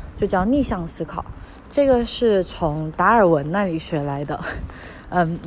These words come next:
这样子的思考方式，我其实也有在自己的文章里面探讨过一次啊。就在我写一个主题叫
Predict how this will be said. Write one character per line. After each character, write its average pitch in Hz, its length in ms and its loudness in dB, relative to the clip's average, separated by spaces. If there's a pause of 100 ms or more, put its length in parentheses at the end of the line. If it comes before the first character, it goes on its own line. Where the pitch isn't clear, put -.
这 285 120 6
样 269 180 6
子 220 100 0
的 175 140 2
思 202 100 -4
考 214 200 2
方 208 160 0
式， 240 100 0
我 196 140 6
其 180 180 -8
实 202 80 2
也 202 100 6
有 185 200 2
在 185 200 -2
自 180 140 -8
己 196 100 0
的 160 120 0
文 156 200 -2
章 196 240 0
里 190 60 -2
面 151 180 -6
探 240 220 -4
讨 208 160 -4
过 160 180 -2
一 147 120 0
次 - 240 -8
啊。 160 100 -4 (340)
就 196 100 0
在 196 200 4
我 170 180 4
写 175 300 0
一 156 100 -2
个 202 160 -2
主 160 260 -2
题 156 280 -6
叫 170 460 2